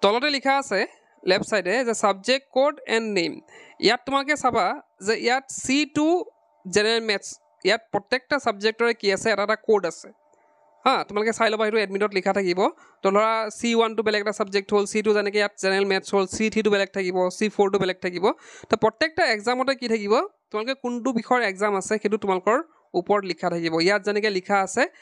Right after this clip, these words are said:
ইয়াতে তোমালোকৰ, আহ, প্ৰত্যেকটা এক্সামতে এনেকৈ চেক-, আহ, ছাবজেক্টবিলাক লিখা থাকিব প্ৰথমতে।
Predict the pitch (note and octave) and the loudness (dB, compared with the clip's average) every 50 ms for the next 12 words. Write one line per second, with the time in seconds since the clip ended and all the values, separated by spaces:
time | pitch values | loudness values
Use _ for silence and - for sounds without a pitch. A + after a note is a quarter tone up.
0 | - _ _ - - E3+ F3 F3 - G3 F#3 F3+ - F#3+ F3+ F3+ F3+ - A3 B3 | -20 _ _ -6 0 0 0 2 2 0 -2 -2 -2 -2 -2 0 0 2 0 0
1 | D#4 E4 - _ _ _ _ - - E3 E3 E3 D#3+ - - F#3 - - G#3 G3 | 0 -2 -8 _ _ _ _ -8 -6 -4 -4 -4 -6 -6 -8 -6 -4 -4 -4 -2
2 | A3+ G#3 F#3 F#3 F#3 G3 F#3+ F#3+ F#3+ - C4+ E4 C4+ G#3 F#3+ F3+ F#3+ F#3 F3+ F#3+ | -2 -2 -2 -2 -2 -2 0 0 0 0 -2 -2 -2 -2 -2 -2 -2 0 0 -2
3 | F3+ D3+ F3 - - F3 E3+ E3 - F#3 F#3 F3+ F3+ F3 F3+ G3 G#3 G3 F3+ E3+ | -2 -4 -6 -6 -2 0 0 0 0 -2 -2 0 -2 0 2 0 0 0 -4 -6
4 | - F3+ E3+ F3+ E3 D#3+ D#3 D3+ - - - E3 D#3+ D#3+ - D#3 | -6 -4 -2 0 0 0 0 -2 -2 -2 -2 -2 -2 -2 -2 -4